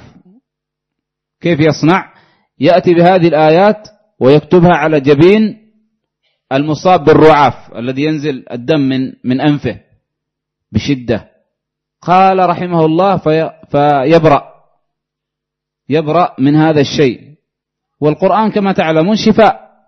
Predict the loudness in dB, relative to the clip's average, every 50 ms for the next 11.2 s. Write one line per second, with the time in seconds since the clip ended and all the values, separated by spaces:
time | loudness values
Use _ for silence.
0 | _ _ _ _ _ _ _ _ _ -4 -2 -2 0 0 -2 -2 -2 -2 0 0
1 | 2 2 2 2 0 -4 -2 -2 -2 0 0 0 2 2 4 4 4 4 2 2
2 | 0 0 0 0 2 2 2 4 2 2 0 -4 -10 _ _ _ _ _ _ _
3 | -14 -12 -12 -14 -16 -18 _ _ _ _ _ _ _ _ _ _ -8 -4 -2 0
4 | 0 0 0 0 -2 -2 -2 -2 0 0 0 2 2 2 2 0 0 0 0 2
5 | 2 2 0 0 -2 -4 -2 0 0 0 2 2 2 0 0 -2 -4 -6 -10 _
6 | _ _ _ -4 -2 0 0 0 0 0 0 0 0 2 2 2 2 0 0 -2
7 | -6 -14 _ _ _ _ _ _ _ _ -2 -2 0 0 0 -2 -2 0 0 0
8 | 0 0 -2 -2 -2 0 0 0 0 0 0 2 2 2 2 0 -2 -6 -14 _
9 | _ _ _ _ _ _ _ _ -10 -4 -2 -2 -2 -2 -4 -8 -14 -18 _ _
10 | -10 -8 -6 -4 -4 -4 -4 -4 -6 -6 -4 -2 -2 0 0 0 0 0 0 0
11 | 0 0 0 -4